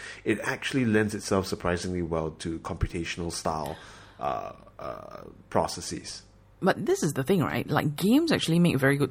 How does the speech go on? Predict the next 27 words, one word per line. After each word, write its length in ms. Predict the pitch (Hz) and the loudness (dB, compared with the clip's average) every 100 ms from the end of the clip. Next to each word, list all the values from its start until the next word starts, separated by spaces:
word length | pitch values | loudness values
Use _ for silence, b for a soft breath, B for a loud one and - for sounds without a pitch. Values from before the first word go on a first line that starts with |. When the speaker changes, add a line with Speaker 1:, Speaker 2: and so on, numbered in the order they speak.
| - | 2
Speaker 2:
simulations 680 | 139 131 123 113 117 123 123 | 6 6 6 2 0 0 -2
because 280 | - 175 170 - | 0 2 2 2
of 300 | 143 - - - - | 0 0 -10 -12 -6
what 400 | 139 135 147 143 | 0 6 6 6
they 140 | 139 | 6
are, 280 | - 113 247 | 8 8 6
which 240 | - - | 2 4
is 300 | 131 127 - - - | 4 4 0 -4 -10
they 300 | 143 147 135 | 2 4 6
have 380 | 131 156 139 - | 4 4 2 0
to 340 | - 147 131 131 B B B - - - | -4 0 2 0 B B B -14 -10 4
I 100 | 160 | 6
should 160 | 165 123 | 6 8
say 100 | 196 | 8
video 320 | 147 147 156 | 8 8 8
games, 280 | 139 80 135 - | 8 2 0 4
but 180 | 139 - - | 4 4 -4
actually 340 | 123 127 208 185 | -2 2 2 4
games 360 | 170 247 277 | 6 8 8
in 220 | - 151 | 8 6
general 460 | 139 139 135 135 139 | 8 8 8 6 4
have 340 | - - 143 | 0 2 2
this 120 | 160 180 | 2 4
property, 380 | 139 78 127 | 4 4 2
Speaker 1:
Yes. 80 | 131 | 4
Speaker 2:
which 200 | 113 - | 4 4
is 200 | 117 117 | 2 0